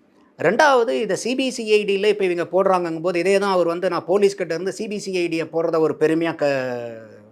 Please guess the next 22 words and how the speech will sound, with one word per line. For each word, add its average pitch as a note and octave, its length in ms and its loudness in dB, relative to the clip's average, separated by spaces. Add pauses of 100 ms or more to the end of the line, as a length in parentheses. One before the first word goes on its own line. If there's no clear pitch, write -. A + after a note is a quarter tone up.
(160)
முதல்வர் E3 360 4
பேசினார். B2+ 400 -4 (720)
போன F3+ 220 6 (960)
வருஷம் G3 340 4
இதே G3+ 300 4
மாதிரி F#3+ 280 2
வந்து F#3 300 -2
உங்களுக்கு E3+ 300 -2
மதுராந்தகத்துல F3+ 720 2
இருபத்தி F3 380 -2
மூணு D#3+ 240 -6
பேர் F3+ 160 -2
செத்தம் F3 320 -4
போது F#3 200 -2
இதே G3 220 6
சி G3+ 140 -2
பி F#3+ 120 -4
சி G3 180 -2
ஐ F#3 80 0
டி F3 80 0
தானே F#3 180 0
விசாரிச்சது. D#3 520 -2